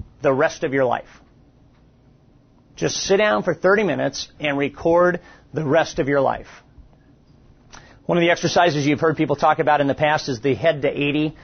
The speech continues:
exercise that, uh, I think we originally heard from, uh, Dan Trinidad. And I will tell you right now that I have seen eight and a half by eleven pieces of paper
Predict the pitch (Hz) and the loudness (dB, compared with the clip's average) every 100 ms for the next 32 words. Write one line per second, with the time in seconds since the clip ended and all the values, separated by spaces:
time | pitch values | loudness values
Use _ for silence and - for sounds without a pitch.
0 | - - 151 156 - 143 143 131 147 135 | -8 -6 -4 -4 0 2 2 2 2 2
1 | 131 - 131 131 127 143 135 135 123 135 | 2 0 2 2 0 -2 0 0 2 0
2 | 123 139 123 135 120 - 123 127 127 113 | 0 -2 0 -2 -2 -4 -4 0 0 0
3 | 131 127 - 147 135 135 135 - - - | -2 -2 -2 -4 0 2 2 -2 -14 -20
4 | - - - 139 135 131 165 160 143 143 | -20 -12 -4 0 0 2 2 4 2 2
5 | 143 160 143 131 135 135 131 127 143 127 | 0 0 0 0 2 2 2 0 0 -2
6 | - 165 139 120 131 143 143 139 147 - | -6 -4 -4 -6 -6 -6 -4 -4 -6 -2
7 | 135 123 135 147 139 151 143 131 135 156 | -2 0 -2 -2 -4 -6 -6 -8 -6 -6
8 | 147 113 | -6 -10